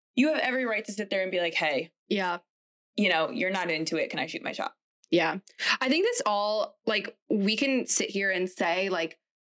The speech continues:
Speaker 2: our rules and, like, you have to wait six months for them to be done, or
Speaker 1: Yeah, it's person
Speaker 2: they,
Speaker 1: to person.
Speaker 2: they couldn't have fucked or whatever. We can sit here and say all the bullshit rules that we want. What really boils
Speaker 1: Yeah.
Speaker 2: down to is, like, how much do you care about your friendship? And, like, do you care about your friendship enough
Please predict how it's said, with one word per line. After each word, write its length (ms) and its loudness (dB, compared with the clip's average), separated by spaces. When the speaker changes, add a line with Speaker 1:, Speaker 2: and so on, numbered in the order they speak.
Speaker 2:
our 240 2
rules 580 0
and, 100 0
like, 180 -4
you 140 4
have 80 -2
to 100 0
wait 420 0
six 320 2
months 260 2
for 80 -4
them 140 -2
to 60 -2
be 120 -2
done, 560 -2
or 280 -2
Speaker 1:
Yeah, 420 2
it's 140 0
person 240 -2
Speaker 2:
they, 60 -2
Speaker 1:
to 40 -4
person. 260 -2
Speaker 2:
they 120 -2
couldn't 340 0
have 320 -2
fucked 480 -2
or 120 -2
whatever. 320 -4
We 120 4
can 120 2
sit 200 -2
here 160 2
and 100 0
say 160 0
all 140 2
the 80 -2
bullshit 420 -2
rules 280 -4
that 120 -2
we 140 0
want. 300 0
What 140 -4
really 400 -2
boils 280 2
Speaker 1:
Yeah. 100 0
Speaker 2:
down 120 -2
to 100 -2
is, 80 -4
like, 140 -4
how 160 -2
much 220 0
do 40 0
you 80 0
care 200 0
about 160 0
your 100 -2
friendship? 600 -2
And, 160 0
like, 240 -2
do 140 6
you 140 2
care 180 0
about 160 0
your 100 0
friendship 320 -2
enough 260 -6